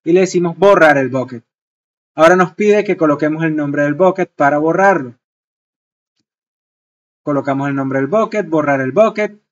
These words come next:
y listo, hemos limpiado todos los buckets, ya no tenemos espacio de almacenamiento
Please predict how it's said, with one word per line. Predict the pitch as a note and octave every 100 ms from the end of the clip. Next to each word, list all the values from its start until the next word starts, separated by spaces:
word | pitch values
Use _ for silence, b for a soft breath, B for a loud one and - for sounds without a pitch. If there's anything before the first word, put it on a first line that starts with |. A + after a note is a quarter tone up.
| _ _ _ _ -
y | G#3 G#3 - _
listo, | F#3 A#3+ A3+ G#3
hemos | F3
limpiado | F3 F3 E3+ D#3+
todos | D#3+ D3+
los | C#3+
buckets, | G#3 G3+ D#3+
ya | D#3
no | D3+
tenemos | D#3 D#3 D#3+
espacio | D3+ D3 C#3+ D#3
de |
almacenamiento | D3+ D3 D3 C#3+ C#3+